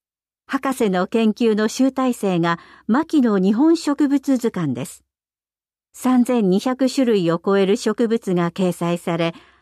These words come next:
博士らが描く詳細な植物図を見ることができます。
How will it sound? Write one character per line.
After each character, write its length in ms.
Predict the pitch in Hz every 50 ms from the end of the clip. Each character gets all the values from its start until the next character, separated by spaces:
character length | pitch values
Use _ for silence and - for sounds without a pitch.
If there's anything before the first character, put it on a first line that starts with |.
| _ _ _
博 300 | - 269 294 - 294 294
士 140 | - 262 233
ら 120 | 220 214 202
が 180 | 190 185 185 -
描 260 | 202 185 196 208 202
く 260 | - - 185 175 - - _ _
詳 280 | - - 262 277 311 311
細 260 | - 330 320 311 294
な 140 | 277 302 311
植 340 | - - 277 269 320 311
物 260 | 302 320 302 - 311 269
図 160 | - 233 196
を 120 | 175 156
見 120 | 160 196 202
る 100 | 180 170
こ 120 | - 160
と 140 | - 170 160
が 120 | 147 143
で 120 | - 143 -
き 140 | - 151
ま 120 | 135 139 151
す。 160 | - -